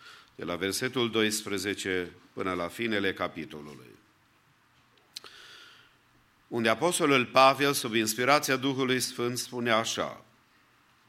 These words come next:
Toate lucrurile îmi sunt îngăduite, dar nu toate sunt de folos.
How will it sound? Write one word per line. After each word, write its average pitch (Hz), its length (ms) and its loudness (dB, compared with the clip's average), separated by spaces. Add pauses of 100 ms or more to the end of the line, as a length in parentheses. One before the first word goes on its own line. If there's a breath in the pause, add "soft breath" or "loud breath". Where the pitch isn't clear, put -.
(1000 soft breath)
Toate 196 320 2
lucrurile 170 420 2
îmi 104 160 2
sunt 107 280 -2
îngăduite, 117 840 0 (1500)
dar 101 240 4
nu 127 180 0
toate 131 420 4
sunt 113 280 -2
de 110 80 2
folos. 131 520 -4